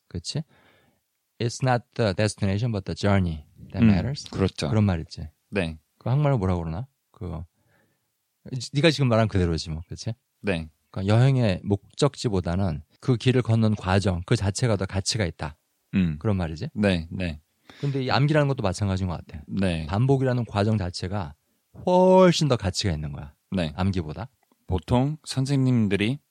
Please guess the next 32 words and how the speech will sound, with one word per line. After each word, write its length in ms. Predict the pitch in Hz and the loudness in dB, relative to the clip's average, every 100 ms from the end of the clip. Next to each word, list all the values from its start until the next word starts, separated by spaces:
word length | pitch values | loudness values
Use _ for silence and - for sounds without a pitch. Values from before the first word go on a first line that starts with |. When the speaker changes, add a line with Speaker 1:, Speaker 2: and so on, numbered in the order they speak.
| _ | _
Speaker 2:
단어 300 | - 101 101 | -4 2 2
천 260 | 95 - 165 | 2 2 2
개 100 | 160 | 4
외우라고 500 | 123 107 104 95 90 | 4 4 4 2 0
할 120 | 85 | -4
때는 520 | 82 - 85 92 67 - _ 92 | -4 -2 0 0 -2 -12 _ -4
Speaker 1:
음? 180 | 113 - _ | -4 -6 _
Speaker 2:
너무 480 | 95 101 113 135 165 - _ - | 4 6 6 6 2 -4 _ -6
목적만 800 | 95 - 127 135 123 117 131 151 - - | -6 0 2 4 4 4 4 2 -4 0
중요시하는 640 | 135 127 117 110 90 82 | 4 6 6 2 2 0
거고, 440 | 82 87 82 71 - | -4 -4 -4 -6 -8
Speaker 1:
음. 200 | 104 87 - | -6 -6 -8
Speaker 2:
우리가 320 | - 107 117 113 | -2 2 4 2
자주 360 | 104 95 90 - 85 | 0 -2 -2 -4 -4
얘기하는 420 | 85 92 90 85 | -2 0 0 0
거는 320 | 80 107 131 | 0 2 2
Speaker 1:
음? 180 | 98 147 - _ _ _ _ | 0 -2 -8 _ _ _ _
Speaker 2:
목적이 500 | 85 - - 120 110 | -8 -6 -2 0 0
아니라 480 | 85 80 82 127 156 | 0 0 0 0 -2
과정이 560 | - 95 113 117 120 110 | -2 2 4 4 4 0
중요시하는 640 | - 104 98 92 80 76 | 2 4 4 2 -2 -4
거예요. 180 | 64 65 - _ - | -6 -12 -16 _ -6
Speaker 1:
음, 220 | 92 78 - - | -6 -8 -14 -2
맞아. 360 | 107 101 85 87 | 0 0 -4 0
과정을 380 | 113 120 117 95 | 4 4 4 4
중요시하는 400 | 95 82 82 76 | 2 2 -2 -4
거지. 240 | 76 120 | -6 -4
Speaker 2:
네, 200 | 90 76 71 78 | -4 -4 -10 -12
네. 100 | 67 - _ - | -14 -16 _ -6
Speaker 1:
우리 220 | 135 123 | -2 -2
포인트 360 | - 185 170 147 | 0 2 2 2
원, 260 | 92 131 | 2 0